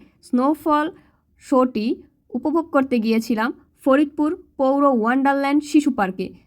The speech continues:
যেহেতু সবাই আমাদেরকে বাচ্চা বলে আখ্যায়িত করে, তাই ভাবলাম শিশু পার্কে গিয়ে বাচ্চাদের সাথে একটু বাচ্চামি করে আসি। So গাইস, এই অনুষ্ঠানটি শুরু করা হয় সন্ধ্যা ছয়টা তিরিশে।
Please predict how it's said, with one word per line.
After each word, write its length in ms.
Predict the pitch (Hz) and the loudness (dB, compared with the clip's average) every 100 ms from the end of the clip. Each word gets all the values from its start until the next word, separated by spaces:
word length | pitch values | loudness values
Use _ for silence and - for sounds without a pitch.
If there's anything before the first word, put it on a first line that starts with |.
| - | -4
যেহেতু 400 | 208 269 302 359 | 2 2 0 -4
সবাই 340 | 320 262 311 | -2 0 0
আমাদেরকে 560 | 302 277 240 233 226 269 | 0 0 -2 -2 -4 -2
বাচ্চা 460 | 226 220 - 311 | 0 0 -2 -4
বলে 180 | 311 320 | -2 0
আখ্যায়িত 520 | 220 254 - 254 240 | 0 -2 -2 -2 0
করে, 300 | 226 202 226 - _ _ | -2 -2 -4 -8 _ _
তাই 200 | 240 269 | -2 0
ভাবলাম 400 | 302 285 226 240 | 2 2 2 -2
শিশু 300 | 302 277 285 | -2 -4 -2
পার্কে 300 | 294 285 294 | 0 0 0
গিয়ে 300 | 254 233 247 - _ 214 | -2 -2 -4 -6 _ -2
বাচ্চাদের 440 | 233 254 285 302 | -2 0 -4 -2
সাথে 280 | 311 294 285 | -2 -2 -2
একটু 180 | 285 269 | 0 0
বাচ্চামি 540 | 226 - - 294 285 | 0 0 -2 2 2
করে 240 | 254 208 | 2 -2
আসি। 280 | 190 202 220 - _ _ - | -2 -4 -8 -10 _ _ -4
So 120 | 240 226 | 0 2
গাইস, 380 | 208 240 381 - _ _ 233 | 2 0 -4 -10 _ _ -4
এই 120 | 262 | 0
অনুষ্ঠানটি 720 | 277 285 285 294 294 302 330 | 2 0 0 0 2 2 -2
শুরু 260 | - 285 285 | 0 0 0
করা 260 | 247 226 | 0 0
হয় 180 | 226 269 | 0 -2
সন্ধ্যা 520 | - 262 254 285 311 359 | -2 -2 0 0 0 -4
ছয়টা 320 | - 247 - | -6 -4 -4
তিরিশে। 480 | 277 302 269 208 | 0 2 2 -2